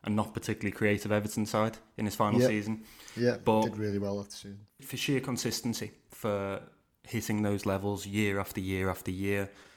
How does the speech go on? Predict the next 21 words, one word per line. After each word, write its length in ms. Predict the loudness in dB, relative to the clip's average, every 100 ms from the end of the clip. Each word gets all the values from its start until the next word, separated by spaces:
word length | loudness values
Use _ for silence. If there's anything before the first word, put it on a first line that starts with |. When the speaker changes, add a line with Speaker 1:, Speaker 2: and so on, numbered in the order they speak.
| _
Speaker 1:
for 180 | -10 -4
Speaker 2:
Yeah, 100 | 0 0
that's 160 | 0
it. 20 | 2
Speaker 1:
dedicating 460 | 2 4 2 4
himself 320 | 4 4 2
to 80 | 0
the 60 | -8
cause, 640 | -2 0 0 -2 -6 -14 -14
for 120 | -10
staying 460 | -4 2 2 2 -2
at, 140 | -4 -6 -12
at, 220 | -12 -12 -16
at 80 | -16 _ _
Goodison 300 | -4 -4 -2 0
maybe 260 | 0 0
when 120 | -2
he 60 | -2
could 120 | -4
have 80 | 4
left, 320 | 6 6 2